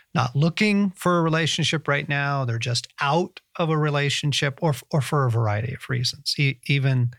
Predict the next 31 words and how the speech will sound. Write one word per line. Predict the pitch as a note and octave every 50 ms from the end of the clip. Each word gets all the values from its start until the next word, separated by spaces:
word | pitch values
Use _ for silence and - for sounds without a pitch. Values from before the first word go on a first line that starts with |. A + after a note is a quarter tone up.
| _ _ - - _ _ _ _ _ _ _ _ -
you | E3 C3+
know, | B2 A#2+ B2 B2+ - _ _ _ _ - D3+ A#2
some | - - D3+ B2 B2 A#2+
dear | - B2+ B2+ B2
friends | B2 - - C3 B2 B2+ C3 C3 - - -
who | C#3+ C#3 C3
have | A#2 C#3+ C3+ B2+ B2
lost | A#2 A#2+ D3 G3+ - - - - - - - _ _ _ _ _ _ _ _ _ _ _ _ _ -
loved | C3 B2+ B2 A#2+ -
ones, | C#3+ - - - - - - - - - _ _ -
um, | F3+ C#3+ B2 A#2 A2 C#3+ - _
in | - D#3+ C3+
the | B2+
last | A#2+ A#2 A#2 A#2 B2 - - - -
year. | C3 A#2+ A#2+ B2+ B2
So | - - - -
I | - G3
just | - B3+ - -
wanna | C#4+ G3+ D3+ A#2+ - _ _ _ _ -
pause, | - - - C#3+ A#2 A#2 A#2 A2+ - C3+
everybody, | C3 C3 A#2 B2+ B2 B2 B2
and | B2 B2+ B2
say, | - - C#3 B2 A#2+ A#2+ A#2+ -
w-, | - C#3+ - _ - A3+ _ _ _ _
w-, | - E3+ E3 E3 D#3+ - _ -
we | F#3 F#3+ F#3
understand, | F3 E3 D3+ D3 B2 - - C#3+ C3+ C#3 C#3+ D3 D3 D3 - - _ _ _ _ _ _ _ _ _ _ _ _ -
like, | D3 B2 B2
we | - D#3 C#3
get | B2+ C#3 C3+ B2 -
that. | C#3+ C3 C3 C3 C3 C3 -